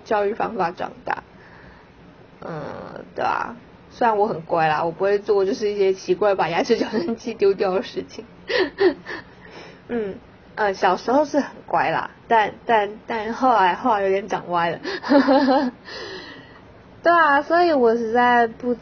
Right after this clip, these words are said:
不知道究竟这，这一段话到底是正确的吗？还是也没有所谓正确与不正确。嗯，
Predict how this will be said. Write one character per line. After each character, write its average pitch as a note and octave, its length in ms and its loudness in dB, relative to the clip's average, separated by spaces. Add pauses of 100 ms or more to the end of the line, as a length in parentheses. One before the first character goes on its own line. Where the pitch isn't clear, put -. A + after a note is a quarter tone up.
(260)
不 C4+ 140 -2
知 A#3+ 100 -2
道 A#3+ 220 4
究 B3 300 4
竟 A3 480 0
这， A3 260 0 (200)
这 A3+ 160 2
一 G#3+ 100 2
段 A3 280 4
话 G#3+ 300 -4
到 G#3+ 240 2
底 F#3 80 -2
是 G#3+ 240 -4
正 G3 280 -2
确 G3+ 320 -4
的 F#3 160 -8
吗？ E3+ 520 -10
还 G3 240 -4
是 A3+ 380 -4 (560)
也 G3 140 -2
没 F#3+ 120 -2
有 A3+ 160 2
所 G3 240 -4
谓 G3+ 200 0
正 G3 280 -4
确 G3 240 -4
与 D#3+ 60 -2
不 - 160 -16 (100)
正 F3 300 -6
确。 A2+ 340 -8 (1080)
嗯， G3 880 -6